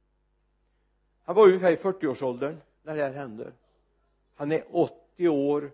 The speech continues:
när han är där borta vid den brinnande busken vid Horeb. De åren behövde han för att kunna lyssna in, tygla sitt temperament, veta att det är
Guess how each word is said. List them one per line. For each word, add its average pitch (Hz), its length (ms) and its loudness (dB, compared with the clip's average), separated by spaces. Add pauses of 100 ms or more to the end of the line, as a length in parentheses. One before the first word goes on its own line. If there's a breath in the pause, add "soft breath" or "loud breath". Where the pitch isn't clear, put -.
(100)
när 135 120 -18
han 143 260 -6
är 135 140 -2
där 131 100 -4
borta 131 360 -10
vid 120 120 -10
den 120 140 -10
brinnande 117 460 -12
busken 113 640 -18 (200)
vid 113 100 -20
Horeb. 104 400 -20 (1700)
De 196 280 2
åren 135 640 -2
behövde 131 440 -8
han 107 320 -16 (580)
för 131 100 -12
att - 320 -8 (1120)
kunna 127 240 -12
lyssna 123 380 -14
in, 139 320 -12 (880)
tygla 123 400 -4
sitt - 240 -14
temperament, 120 800 -10 (1120)
veta 135 320 -4
att 120 100 -10
det 123 60 -8
är 120 100 -10